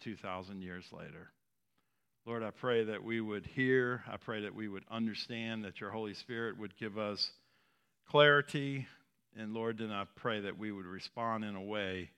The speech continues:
that would be life-changing and pleasing to You. We pray this in Jesus' name.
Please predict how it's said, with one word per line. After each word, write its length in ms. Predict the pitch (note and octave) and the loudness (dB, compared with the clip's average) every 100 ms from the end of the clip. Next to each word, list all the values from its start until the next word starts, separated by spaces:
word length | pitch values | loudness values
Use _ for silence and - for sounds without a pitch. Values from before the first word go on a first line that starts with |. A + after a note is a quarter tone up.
| _ _ _ _ _ _ _ - | _ _ _ _ _ _ _ -6
that 200 | G2+ E2+ | -6 -6
would 260 | G2 E2+ - - _ _ _ - _ | -8 -10 -18 -20 _ _ _ -20 _
be 320 | A#2+ G#2+ G2+ - | -4 -4 -4 -6
life-changing 920 | A2+ A#2+ A#2+ - B2 G#2 F#2+ E2+ F2 - _ _ G2 | 0 2 2 0 0 0 -6 -10 -14 -18 _ _ -14
and 160 | F#2+ | -14
pleasing 460 | - A2+ G2+ G#2 F#2 | -8 -6 -4 -6 -10
to 40 | G#2+ | -10
You. 300 | F#2 E2+ E2 _ _ _ _ _ - | -10 -10 -14 _ _ _ _ _ -16
We 80 | |
pray 280 | G2 - G2+ | -12 -6 -4
this 240 | G2 F2+ F#2+ | -4 -8 -8
in 100 | F2+ | -8
Jesus' 460 | G#2 F#2 F#2+ - | -8 -8 -10 -10
name. 260 | F2+ E2 | -12 -14